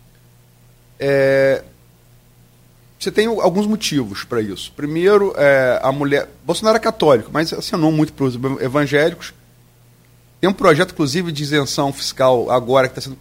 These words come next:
tá sendo combatido pelo Ministério Público, né, pra, pra pastores. É, e ele, ele tem o caso dos pastores que estavam lá na fundação, na, no,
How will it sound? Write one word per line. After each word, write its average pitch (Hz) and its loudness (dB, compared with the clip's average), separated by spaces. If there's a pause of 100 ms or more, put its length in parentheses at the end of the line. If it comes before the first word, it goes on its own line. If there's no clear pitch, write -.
(140)
tá 131 -12
sendo 135 -8
combatido 143 -4
pelo 156 -6
Ministério 147 -4
Público, 165 -6 (640)
né, 131 0
pra, 143 -2
pra 135 0
pastores. 151 -2 (1300)
É, 123 2 (440)
e 185 -4
ele, 190 2
ele 160 2
tem 415 -2
o 131 -2
caso 160 4
dos - -10
pastores 139 -2
que - -12
estavam 135 0
lá 139 0
na 113 -2
fundação, 131 -2
na, 113 -6
no, 107 -10